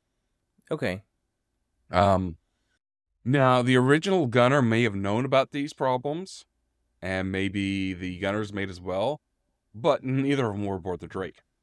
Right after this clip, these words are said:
Speaker 2: They were sick. Uh, one was sick,
Speaker 1: Right.
Speaker 2: and the other one had been captured,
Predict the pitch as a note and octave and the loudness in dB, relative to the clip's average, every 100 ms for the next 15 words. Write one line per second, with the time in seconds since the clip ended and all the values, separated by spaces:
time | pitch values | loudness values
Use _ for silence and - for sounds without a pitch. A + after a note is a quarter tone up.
0 | _ _ _ _ _ - G2+ F2+ - C3+ | _ _ _ _ _ -4 -2 -2 2 0
1 | - _ _ _ _ _ _ _ _ - | 0 _ _ _ _ _ _ _ _ -6
2 | F2 F2+ F2 E2+ E2 _ _ _ _ _ | 0 2 2 0 -4 _ _ _ _ _
3 | _ _ _ - A#2+ B2+ A#2 - A#2+ A2 | _ _ _ -4 -2 0 -2 -2 0 0
4 | F2+ G2+ G#2 G2+ G2 G2 G2 F2 F2 - | 0 -2 -2 -2 -4 -4 -4 -6 -10 -6
5 | A#2 G#2+ - E2+ E2 D2+ | -4 -6 -10 -12 -12 -16